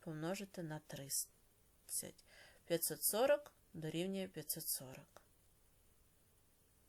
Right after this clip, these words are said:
Отже, з чого ви навчилися, над чим ще слід попрацювати.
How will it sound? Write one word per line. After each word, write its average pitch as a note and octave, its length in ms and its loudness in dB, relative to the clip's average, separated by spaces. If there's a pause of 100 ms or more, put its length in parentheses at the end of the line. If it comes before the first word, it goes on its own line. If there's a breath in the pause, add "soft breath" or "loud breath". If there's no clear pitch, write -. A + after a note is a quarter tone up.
(2500 loud breath)
Отже, A#3 300 10
з - 40 0
чого C#4+ 400 6
ви G#3+ 120 0
навчилися, B3+ 600 4
над A3+ 180 -2
чим A#3 120 -2
ще G#3+ 240 0
слід F#3 260 2
попрацювати. C4 1160 2